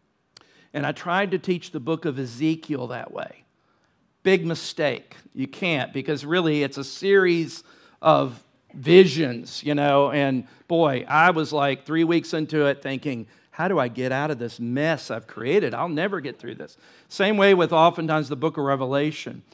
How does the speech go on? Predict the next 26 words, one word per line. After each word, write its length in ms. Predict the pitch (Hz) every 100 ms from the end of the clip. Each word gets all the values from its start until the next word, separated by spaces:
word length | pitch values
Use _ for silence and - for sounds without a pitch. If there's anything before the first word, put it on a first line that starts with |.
| _ _ -
uh, 260 | 151 143 139
because 280 | 139 160
we 120 | 160 202
tend 240 | 226 202
to 80 | 160
wanna, 360 | 170 165 147 131
and 80 |
that's 180 | 170 202
why 120 | 202
we 160 | 170 170
like 220 | 160 160
going 220 | 160 156
to 60 | 139
Paul. 400 | - 175 156 131
We 120 | 127
like 200 | 139 135
Ephesians 840 | 139 - 120 123 123 135 131 123
and 140 | 143 127 - _
Philippians, 420 | - 139 139 151 160
you 60 |
know, 160 | 170 143
'cause 200 | 165 143
it's 200 | 139 -
just, 440 | 147 143 - - _ _ _ _ -
you 120 | 156
know, 360 | 135 131 135